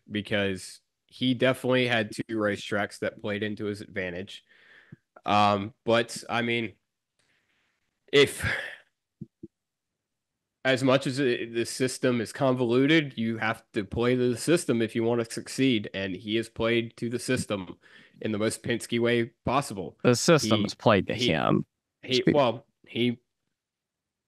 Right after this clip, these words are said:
Speaker 1: he put himself in position to win a race. And, I mean, on raw, on raw pay, obviously he had some things go wrong, but he put himself to where if there was, uh, you know, a blunder from the, the front runners, he was there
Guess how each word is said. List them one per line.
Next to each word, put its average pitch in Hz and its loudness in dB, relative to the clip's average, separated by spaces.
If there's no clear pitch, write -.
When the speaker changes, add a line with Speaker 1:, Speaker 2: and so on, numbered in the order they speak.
Speaker 1:
he 123 -4
put 147 0
himself 143 4
in 143 2
position 139 2
to 139 0
win 117 2
a 143 4
race. 110 0
And, 95 0
I 110 2
mean, 113 0
on 135 4
raw, 123 6
on 135 0
raw 127 2
pay, 131 0
obviously 147 2
he 147 2
had 147 2
some 135 -4
things 139 2
go 135 2
wrong, 135 4
but 131 4
he 120 2
put 131 0
himself 127 0
to 127 -4
where 120 4
if 113 -2
there 110 -2
was, 117 -8
uh, 82 -2
you 82 -6
know, 107 -4
a 120 -4
blunder 120 2
from 113 -2
the, 110 -4
the 107 -4
front 113 0
runners, 110 -4
he 117 0
was 113 -2
there 113 0